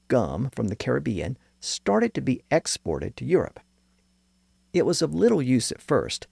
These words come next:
but in seventeen seventy, an English chemist named Joseph Priestley noted that the gum substance could be used to erase those pencil marks.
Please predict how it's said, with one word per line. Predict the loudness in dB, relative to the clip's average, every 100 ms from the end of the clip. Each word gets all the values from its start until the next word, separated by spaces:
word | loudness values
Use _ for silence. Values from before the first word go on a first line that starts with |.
| _ _ 0
but | 2
in | 2
seventeen | 0 0 2 0 0 -4 -4
seventy, | 0 0 0 -4 -8 -8 -2
an | -2 -2
English | -2 -2 -2 -4
chemist | -4 -4 -4 -8 -8 -4
named | 0 0 -2 -6
Joseph | 0 0 2 -2 -4
Priestley | -4 -2 -2 -6 -10 -10 _ _ _
noted | 0 4 4 4 0
that | -2
the | -4
gum | -4 -2 0 0
substance | -2 -4 -6 -8 -8
could | -8 -6
be | -4
used | -2 -4 -4
to | -4
erase | -2 0 0 -2
those | -4 -4
pencil | -4 -4 -4
marks. | -4 -6 -8 -10 -12